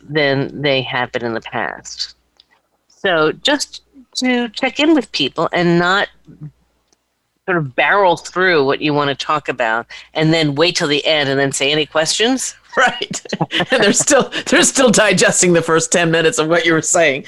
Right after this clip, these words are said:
Speaker 2: <laughs>
Speaker 1: And I think, you know, everyone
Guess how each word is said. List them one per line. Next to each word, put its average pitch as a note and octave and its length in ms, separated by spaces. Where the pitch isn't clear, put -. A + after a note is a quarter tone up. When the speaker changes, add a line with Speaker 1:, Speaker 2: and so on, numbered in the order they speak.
Speaker 2:
<laughs> - 200
Speaker 1:
And C#4 1300
I C4+ 80
think, D#4 400
you B3 140
know, G#3 560
everyone F#3+ 760